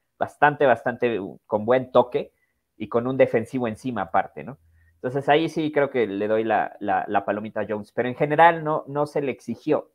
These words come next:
Y yo creo que ese es parte del secreto del por qué Jones lució mejor que, por ejemplo, Zach Wilson tuvo cincuenta y un pases en, en su, este, en su partido. Fueron una intercepción, ¿no? Aparte un montón de pases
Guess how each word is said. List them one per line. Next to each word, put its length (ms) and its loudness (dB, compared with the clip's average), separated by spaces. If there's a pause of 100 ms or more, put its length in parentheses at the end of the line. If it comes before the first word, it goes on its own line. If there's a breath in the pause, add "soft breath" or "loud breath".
Y 120 -8
yo 120 -4
creo 200 -4
que 100 0
ese 160 0
es 100 -4
parte 360 0
del 180 -4
secreto 640 -4 (340)
del 160 2
por 160 2
qué 160 0
Jones 260 0
lució 300 -2
mejor 520 0 (420)
que, 100 -6
por 140 2
ejemplo, 340 0
Zach 260 4
Wilson 460 2 (440)
tuvo 180 -2
cincuenta 480 0
y 120 0
un 340 -4 (340)
pases 440 0 (720)
en, 240 -6
en 180 -10
su, 920 -6
este, 420 -8
en 140 -8
su 120 -18
partido. 460 -2 (760)
Fueron 640 2
una 140 -4
intercepción, 640 -6 (180)
¿no? 240 -8
Aparte 320 -8
un 100 -10
montón 320 -4
de 60 -4
pases 480 -2